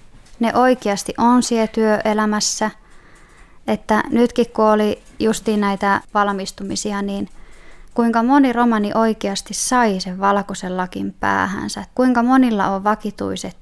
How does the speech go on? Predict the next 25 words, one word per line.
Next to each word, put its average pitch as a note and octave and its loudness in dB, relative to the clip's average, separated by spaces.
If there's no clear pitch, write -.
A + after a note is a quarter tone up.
työt. G#3 0
Et G#3 -8
jos A3+ -2
sanotaan, B3 2
että, G3 -6
että - 0
ennemmin A#3 4
me G#3 0
ollaan G3+ 0
oltu G#3 0
semmosia G3 -6
yhteisöeläjiä, G3+ -2
niin A3+ 6
nykypäivänä B3 2
kaikilla A#3 2
on G#3+ 0
vaan A#3+ 4
se G3+ -4
oma A#3+ 4
perhe, F#3+ -2
koska G#3 -4
on C4 4
niin B3+ 4
tiivis G#3+ 0
se F#3 -16